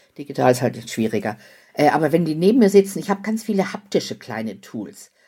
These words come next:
Also irgendwas, was man in die Hand nehmen kann. Ich hab zum Beispiel einen Zuversichtsstreuer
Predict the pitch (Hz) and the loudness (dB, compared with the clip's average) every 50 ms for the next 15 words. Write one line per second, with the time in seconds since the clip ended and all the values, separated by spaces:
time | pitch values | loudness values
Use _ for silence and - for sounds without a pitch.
0 | _ _ 185 185 220 190 233 254 233 208 202 196 185 - 196 180 170 - 165 156 | _ _ 2 4 6 6 6 6 6 4 4 2 0 0 0 -2 -2 -2 -6 -8
1 | 151 143 - - 151 165 160 - 131 107 98 98 104 98 - - - - _ _ | -8 -10 -8 -8 -10 -10 -10 -8 -8 -8 -8 -8 -12 -16 -18 -20 -20 -20 _ _
2 | _ _ _ _ _ _ - - 220 - - 226 220 208 175 156 175 214 - - | _ _ _ _ _ _ -6 -4 -4 -2 -2 0 2 2 4 4 4 2 2 2
3 | 208 190 185 175 - 156 156 156 165 160 160 156 - _ _ _ _ _ _ _ | 2 2 2 2 0 0 0 2 2 0 -2 -4 -10 _ _ _ _ _ _ _
4 | - 311 392 392 - 143 113 - - 131 127 - - - - - - - 123 131 | 4 6 6 6 6 2 0 0 -2 -6 -8 -8 -12 -14 -14 -14 -8 2 4 4
5 | 131 123 107 82 - | 4 4 2 -2 -6